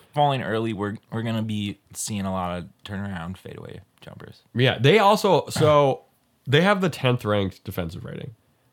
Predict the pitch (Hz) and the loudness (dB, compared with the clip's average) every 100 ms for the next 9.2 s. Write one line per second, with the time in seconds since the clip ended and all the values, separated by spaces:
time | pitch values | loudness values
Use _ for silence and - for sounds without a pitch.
0 | _ _ - 117 156 160 123 98 76 - | _ _ -4 0 2 2 2 -6 -8 -12
1 | - - 143 165 247 285 294 - - 107 | -16 -8 -2 2 2 4 2 -2 -4 0
2 | 214 214 104 202 220 104 - 139 - 339 | 2 4 4 6 4 0 -6 -6 -2 -4
3 | 190 185 202 277 202 - 117 117 110 131 | -4 -6 -4 -4 -6 -2 0 2 2 2
4 | 185 247 233 151 - 143 147 160 156 127 | 4 4 2 -2 -2 2 2 2 0 -2
5 | 92 90 117 131 147 160 - _ _ _ | -2 -2 -2 -2 -4 -6 -10 _ _ _
6 | _ _ _ _ - 127 147 190 - 170 | _ _ _ _ -2 2 4 2 2 0
7 | 165 147 135 131 - 156 151 135 135 147 | 2 2 2 -2 2 2 4 4 4 4
8 | 151 151 - 127 120 110 113 104 101 101 | 4 0 0 0 0 -2 -2 0 2 0
9 | 101 | 0